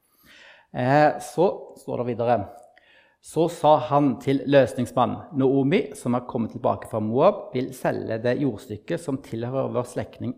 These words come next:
Elimelek. Jeg tenkte at jeg ville gjøre det kjent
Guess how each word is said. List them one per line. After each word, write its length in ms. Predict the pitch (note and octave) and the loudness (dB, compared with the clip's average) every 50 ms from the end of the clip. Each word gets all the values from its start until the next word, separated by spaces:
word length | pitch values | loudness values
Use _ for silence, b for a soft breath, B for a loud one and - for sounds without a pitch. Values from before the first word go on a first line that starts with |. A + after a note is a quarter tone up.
| - | -8
Elimelek. 880 | - A2 G#2+ G#2+ A2+ B2 - - B2 G#2+ G#2 G#2 - - G#2+ - - - _ _ _ _ _ _ _ _ _ _ _ _ _ _ _ _ _ _ _ _ _ _ _ _ _ _ _ _ - | -8 -8 -6 -6 -6 -6 -8 -8 -10 -10 -10 -10 -10 -12 -14 -16 -20 -20 _ _ _ _ _ _ _ _ _ _ _ _ _ _ _ _ _ _ _ _ _ _ _ _ _ _ _ _ -18
Jeg 200 | - - - - - | -12 -12 -8 -4 -2
tenkte 240 | D4 D4 - D3 C3+ | 0 0 0 0 0
at 60 | - | 0
jeg 80 | D#3 D3 | 0 0
ville 140 | D3 C#3 C3+ | 0 0 0
gjøre 160 | B2 A2+ A2 A#2+ | 0 0 -2 -4
det 60 | A#2 | -8
kjent 520 | - - - - A2 A2 A2 G#2+ - - | -10 -12 -12 -12 -12 -12 -12 -14 -16 -18